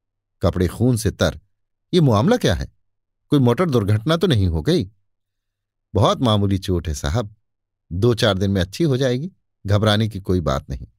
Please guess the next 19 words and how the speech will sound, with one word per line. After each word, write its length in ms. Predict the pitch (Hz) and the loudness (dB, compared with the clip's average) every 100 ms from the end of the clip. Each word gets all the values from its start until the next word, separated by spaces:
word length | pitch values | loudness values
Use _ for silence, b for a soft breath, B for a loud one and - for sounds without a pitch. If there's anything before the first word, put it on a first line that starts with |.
| _ _ _ _ _ _ _ _ _ _ _ - | _ _ _ _ _ _ _ _ _ _ _ -6
प्रकाश 360 | 127 156 156 | 0 0 0
के 120 | - | 0
मुख 240 | 139 131 - | 0 0 -2
पर 140 | 123 | 0
आशापूर्ण 540 | 113 110 117 104 104 95 | 2 0 -2 -2 -2 -2
शांत 380 | - 85 78 | 0 -2 -2
मुस्कान 420 | 80 78 - 127 123 | -8 -6 -2 -2 -4
थी। 220 | - - _ _ _ _ - | -10 -16 _ _ _ _ -2
क्रोध, 280 | 117 110 | 2 2
लज्जा 340 | 98 101 98 110 | 0 -2 0 0
या 140 | 95 | 0
प्रतिशोध 680 | 85 90 - 92 92 87 78 | 0 -4 -4 -4 -2 -2 -4
की 180 | - 80 | -10 -8
भावना 380 | 69 90 85 | -4 -2 -2
का 120 | 73 71 | -4 -4
नाम 300 | 73 80 78 | -4 -4 -2
भी 120 | 151 | -2
न 160 | 127 | -2
था। 400 | 78 - - - | -2 -6 -10 -14